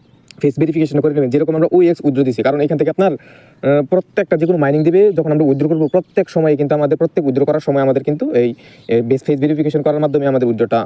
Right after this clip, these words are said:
করতে হবে। ওকে, আপনার ফেস ভেরিফিকেশন কমপ্লিট হয়ে গেলে কি করবেন? আপনি এই ফেস ভেরিফিকেশন কমপ্লিট হওয়ার পর এখান থেকে আপনাকে এরকম, এ, পেজে নিয়ে আসবে, এরকম নিয়ে আসবে। তারপর এখান থেকে কি করবেন? এই যে এখান থেকে আপনি, এই যে এখান থেকে কি করবেন? লিংক, এখানে লিংক, উইথড্র অ্যাড্রেস,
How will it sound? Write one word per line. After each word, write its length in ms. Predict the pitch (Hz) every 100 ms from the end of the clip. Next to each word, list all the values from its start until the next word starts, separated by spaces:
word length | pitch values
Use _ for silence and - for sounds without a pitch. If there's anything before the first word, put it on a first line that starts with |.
| -
করতে 180 | 127 120
হবে। 180 | 107 - _ _ -
ওকে, 160 | 165 165
আপনার 160 | 180
ফেস 180 | 151 147
ভেরিফিকেশন 540 | 156 175 175 180 180
কমপ্লিট 300 | 175 185 160
হয়ে 140 | - 151
গেলে 140 | 180
কি 100 | 190
করবেন? 220 | 143 165
আপনি 200 | 175 143
এই 60 | 135
ফেস 180 | 135 131
ভেরিফিকেশন 300 | 147 156 151
কমপ্লিট 300 | 170 160 143
হওয়ার 160 | 139
পর 120 | 147 165
এখান 160 | 147
থেকে 100 | 135
আপনাকে 200 | 143 143
এরকম, 300 | 147 143 156 165 127 - - -
এ, 80 | 117
পেজে 220 | 131 131
নিয়ে 120 | 135
আসবে, 160 | 143 123
এরকম 220 | 131 143 135 _ -
নিয়ে 100 | 139
আসবে। 140 | 131 110
তারপর 200 | 127 151
এখান 140 | 151
থেকে 120 | 143
কি 100 | 147
করবেন? 220 | 151 185 131
এই 80 |
যে 100 | 117
এখান 160 | 123 127
থেকে 220 | 127 160 - - - _
আপনি, 200 | - 117 208 _ _ _ _ _ _ _ _ _ -
এই 80 | 117
যে 60 | 135
এখান 140 | 135
থেকে 140 | 147 214
কি 60 | 151
করবেন? 200 | 165 202
লিংক, 360 | 143 143 170 214 - _ _ _ _ _ _ _ _ _
এখানে 200 | - 135
লিংক, 340 | 143 147 202 -
উইথড্র 200 | 143 156
অ্যাড্রেস, 320 | 175 143